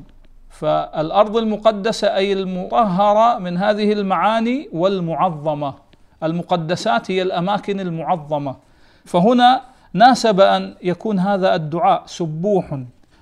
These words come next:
قدوس"، كما ذكرنا، سبوح من التنزيه وقدوس من التطهير، وفيها معنى العظمة، كما قال سبحانه على لسان الملائكة: "ونحن نسبح بحمدك ونقدس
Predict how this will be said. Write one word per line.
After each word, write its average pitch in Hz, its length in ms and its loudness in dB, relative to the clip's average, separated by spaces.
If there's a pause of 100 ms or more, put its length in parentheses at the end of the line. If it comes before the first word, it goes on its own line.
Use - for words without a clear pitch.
(140)
قدوس"، 190 800 0 (920)
كما 180 280 2
ذكرنا، 160 640 -2 (100)
سبوح 165 520 -2
من 220 280 -4
التنزيه 180 540 -4 (160)
وقدوس 175 640 -4 (680)
من 185 140 -2
التطهير، 190 640 -4 (100)
وفيها 175 640 2 (280)
معنى 170 560 0 (160)
العظمة، 160 640 2 (100)
كما 269 220 0
قال 165 500 2
سبحانه 160 760 -6
على 156 180 -2
لسان 151 380 -6
الملائكة: 147 720 -6
"ونحن 185 420 -4
نسبح 180 680 -4
بحمدك 196 800 -4 (460)
ونقدس 214 1120 -2